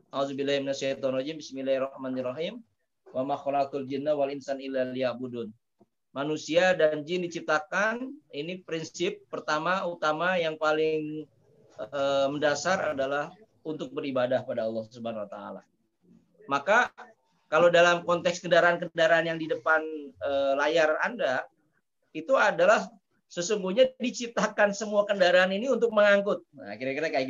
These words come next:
gitu. Saya mencoba untuk bawa sebuah permisalan, kalau manusia dan jin itu illa liya'budun, kecuali untuk beribadah pada Allah Subhanahu wa taala.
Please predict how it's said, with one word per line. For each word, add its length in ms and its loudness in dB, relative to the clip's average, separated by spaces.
gitu. 100 -14
Saya 240 0
mencoba 400 2
untuk 160 -2
bawa 160 4
sebuah 320 -2
permisalan, 640 0
kalau 240 4
manusia 640 2
dan 240 4
jin 240 0
itu 240 -4
illa 320 4
liya'budun, 640 0
kecuali 320 0
untuk 240 -6
beribadah 480 -6
pada 240 0
Allah 160 -2
Subhanahu 400 -4
wa 80 -20
taala. 320 -4